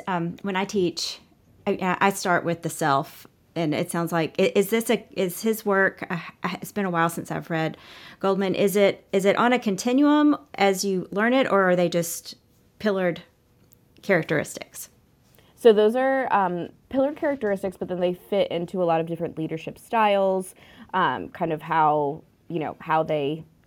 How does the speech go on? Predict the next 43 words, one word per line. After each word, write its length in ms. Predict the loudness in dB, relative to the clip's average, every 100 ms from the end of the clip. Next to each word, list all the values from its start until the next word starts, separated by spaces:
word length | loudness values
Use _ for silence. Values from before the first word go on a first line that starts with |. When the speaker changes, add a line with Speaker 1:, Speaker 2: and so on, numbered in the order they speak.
| _ _ _ _ _ _ -10
Speaker 2:
can 160 | -8
kind 200 | -4 -2
of 80 | -2
fit 140 | 0 0
into 280 | 0 -2
anything, 440 | -4 -8 -8 -8 -4
right? 320 | 0 0 -2 -8 -14 -2
Um, 200 | 0 0
and 100 | 0
there's 100 | -2
a 40 |
time 200 | -2 -4
and 100 | -6
place 260 | -6 -8 -10
for 100 | -10
everything. 640 | -10 -8 -10 -10 -12 -12 -14 -14 -14
Speaker 1:
Yep. 160 | -8 -6
Speaker 2:
Um, 240 | -6 -6 -4
so, 540 | 2 4 4 0 -2 -6 -6
so 80 |
that's 240 | 2 4 4
kind 140 | -2
of 60 | -2
at 100 | 0
least 180 | -2 -2
how 140 | -4
we 180 | -4 -8
approach 500 | -8 -10 -12 -14 -18 _ -14
his 380 | -8 -6 -6 -10 -18 -10
framework. 440 | -6 -6 -8 -12 -20 -20 -20 -20 -20 -20 -16 -4
Speaker 1:
Well, 280 | 0 0 -4 -20 -20 -20
s-, 260 | -10 -8 -4
he's 160 | -2
a 40 | 0
great 240 | 0 0
thought 180 | 0 0
leader. 300 | 0 -2 -4 _
Those 200 | -2 -2
of 80 | -2
you 100 | -2
who 80 | 0
haven't 460 | -2 -2 -4 -6
encountered 840 | -6 -6 -10 _ -6 -2 0 -2